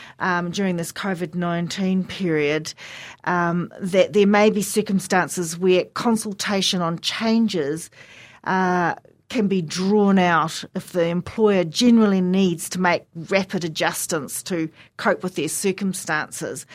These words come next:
Um, I think some of you have already probably dealt with this, haven't they?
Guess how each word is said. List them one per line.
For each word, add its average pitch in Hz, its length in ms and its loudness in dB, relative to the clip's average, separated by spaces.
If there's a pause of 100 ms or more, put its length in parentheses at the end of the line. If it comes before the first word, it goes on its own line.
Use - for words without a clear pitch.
(320)
Um, 175 260 0 (120)
I 214 100 -2
think 262 520 -2
some 220 240 2
of 190 140 0
you 196 140 0
have 185 220 0
already 175 380 0
probably 165 560 -8
dealt 190 480 -2
with - 240 -10
this, 117 280 -10
haven't 196 340 -10
they? 110 340 -12